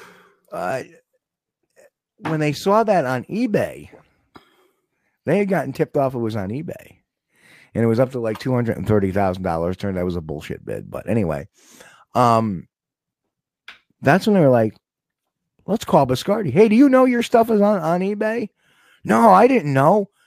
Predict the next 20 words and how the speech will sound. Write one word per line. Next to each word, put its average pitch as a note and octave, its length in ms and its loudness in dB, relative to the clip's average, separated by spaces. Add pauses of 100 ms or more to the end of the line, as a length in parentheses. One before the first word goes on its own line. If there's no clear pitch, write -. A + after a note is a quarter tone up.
(280)
You D3 100 -8
know, E3+ 140 -2
I, D3 320 0
I G3+ 40 0
had G3 120 0
no G3+ 240 0
idea." B2+ 340 0
"Well, E3 200 4
whoever's A3 400 4
selling G#3 260 4
it, C#3 100 0
they E3+ 100 2
don't G#3+ 140 2
have F3 140 2
authorization D#3+ 760 -2
for A#2 120 -8
me G#3+ 160 -2
to D#3+ 120 -2
sell A2+ 280 -2
it. B2 100 -6